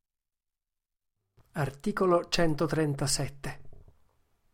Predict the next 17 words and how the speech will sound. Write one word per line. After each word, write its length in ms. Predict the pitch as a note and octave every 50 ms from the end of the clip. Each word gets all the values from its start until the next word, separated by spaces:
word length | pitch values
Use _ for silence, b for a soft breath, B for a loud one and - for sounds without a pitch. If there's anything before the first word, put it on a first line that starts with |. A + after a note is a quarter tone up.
| _ _ _ _ _ - _ - - - - _ -
Una 240 | G#3 G3+ G3+ F#3+ F#3
legge 360 | G3 A3+ A#3 G#3+ G3 F#3 F3+
costituzionale 1200 | F3 - G3 F3+ - - - F#3 - A#3+ A#3 - - - F#3+ F#3 F3 D#3+ D3 C#3+ C3+ B2+ C3 A#2+
stabilisce 680 | - - - D#3+ D3 D3 D#3 D#3+ E3+ D3+ C#3 - - E3
le 100 | D3+ D3
condizioni, 1000 | D3 D3+ D3+ D3+ D3 C#3+ C3+ C#3 - - - F3 F3 E3 D#3 D3+ C#3 C#3 - - - _
le 160 | - D#3+ C#3
forme, 720 | - - - F3+ F3+ F3 D#3+ D#3 D3 C#3+ C3 - b b b b b b b b b
i 120 | G3 D#3
termini 580 | C#3+ F#3+ F#3+ F#3 F3+ E3+ E3+ E3 E3 D#3 D3+ D3+
di 140 | D3 D#3 D3
proponibilità 1000 | - F3+ F3 - - F3 E3 E3 E3+ E3 D#3+ D#3 D3+ D3 C#3 C#3 - F3 E3+ D#3+
dei 220 | D3+ D3+ C#3+ C#3
giudizi 680 | C#3 D3+ D3 D3 F3+ - - - - - D#3 - - F3
di 120 | D#3 D#3+
legittimità 800 | D#3+ D#3+ D3+ C#3+ D#3 D#3+ D3 - - D3+ D3+ D3 C#3+ E3 D#3 C#3+
costituzionale 1200 | - D#3+ C3+ - - - D#3 C#3 - D#3 D3 - - - D#3 D3+ D3 C#3+ C3+ C3 C3 B2+ -